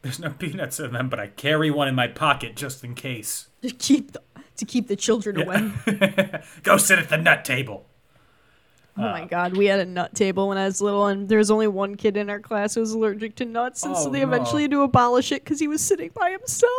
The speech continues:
Speaker 1: Oh, that's so sad.
Speaker 2: Yeah. He's fine now. He's getting married. He turned out very smart, very handsome, very successful. It's fine.
Speaker 1: Is that what
Speaker 2: Truly a
Speaker 1: happened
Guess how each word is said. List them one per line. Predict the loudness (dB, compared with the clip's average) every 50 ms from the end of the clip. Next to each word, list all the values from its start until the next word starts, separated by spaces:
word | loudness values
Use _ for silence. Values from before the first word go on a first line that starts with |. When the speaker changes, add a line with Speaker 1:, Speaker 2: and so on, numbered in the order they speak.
| 0 0
Speaker 1:
Oh, | 0 2
that's | 2 2 2 2
so | 0 -2 -2
sad. | -4 -4 -4 -2 0 0 2 2 2 0 0 -2 -6 -8 -12 _ _ _ _ _ -14
Speaker 2:
Yeah. | -10 -8 -8 -8 -10 -8 -2 4 6 8 8 8 8 8 8 8 8 6 2 -2 -6 _ _ _ _ _ _ _ -20 -20 -2
He's | 4 4 4 6 6
fine | 6 6 6 4 4
now. | 4 4 6
He's | 6 4 4 6
getting | 4 4 4 4
married. | 2 0 2 2 2 2
He | 0 0 2
turned | 4 4 4 6
out | 6 4 4 2 -4 _ _ _ _ _ 2
very | 4 6 6 6
smart, | 2 0 2 0 0 2 2
very | 2 2 2 2
handsome, | 0 -2 -4 -6 -6 -8 -10 -10 -8
very | -10 -10 -10 -12
successful. | -12 -12 -10 -10 -10 -10 -10 -12 -14 -14 -14 -16 -16
It's | -16 -14 -14
fine. | -14 -14 -12 -14 -14 -16 -16 -18 -14 -8
Speaker 1:
Is | -8 0 4
that | 4 4 4
what | 4 4
Speaker 2:
Truly | 6 6 6 6 4 4 4
a | 4
Speaker 1:
happened | 4 4 2 -2